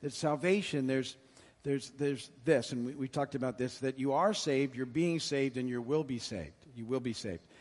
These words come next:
That, that in that word are these tenses, these ideas. And the, the words that go with those concepts are that we're,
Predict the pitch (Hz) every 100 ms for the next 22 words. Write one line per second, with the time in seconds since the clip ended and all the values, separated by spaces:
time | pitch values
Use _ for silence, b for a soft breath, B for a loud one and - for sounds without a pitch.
0 | B B 135 139 143 151 165 190 180 170
1 | 147 160 165 135 135 127 135 131 147 131
2 | - - 175 - 117 98 139 135 127 123
3 | 139 117 87 - B B B - 139 131
4 | 143 131 131 139 135 143 196 165 160 -
5 | 147 143 135 202 226 - 139 127 - -
6 | 131 127 147 139 127 131 139 131 135